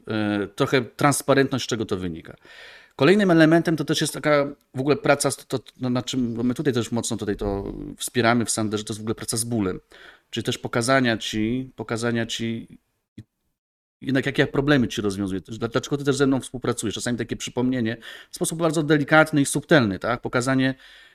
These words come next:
jakie problemy ja ci zdejmuję z głowy, z racji tego, że ty świadczysz, znaczy z racji tego, że ja ci świadczę swoje, e, usługi. Z drugiej strony też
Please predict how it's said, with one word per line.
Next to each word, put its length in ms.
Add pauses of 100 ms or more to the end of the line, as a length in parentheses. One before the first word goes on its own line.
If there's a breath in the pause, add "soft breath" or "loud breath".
(160 loud breath)
jakie 240
problemy 320
ja 60
ci 140
zdejmuję 400
z 80
głowy, 500 (440)
z 80
racji 160
tego, 160
że 80
ty 100
świadczysz, 600
znaczy 200
z 40
racji 160
tego, 160
że 60
ja 40
ci 120
świadczę 340
swoje, 500
e, 200
usługi. 480 (720 loud breath)
Z 80
drugiej 280
strony 440
też 640